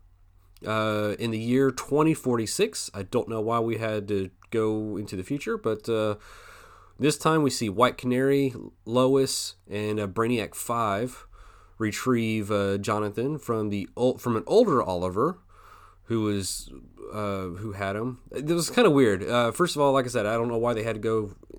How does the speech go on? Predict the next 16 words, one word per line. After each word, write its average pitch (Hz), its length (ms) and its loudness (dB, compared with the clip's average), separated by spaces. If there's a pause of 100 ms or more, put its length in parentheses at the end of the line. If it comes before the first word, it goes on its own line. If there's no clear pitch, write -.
(160)
into 120 240 -6
the, 92 220 -8
into 95 200 -8
the 90 80 -8
future. 98 460 -4 (500)
I 127 100 2
guess 127 280 4
other, 123 260 4
uh, 92 1200 -10
well, 170 280 10
there 170 160 6
was 147 100 6
a 135 60 2
thing 110 320 2
where, 101 400 2 (680)
um, 98 840 -2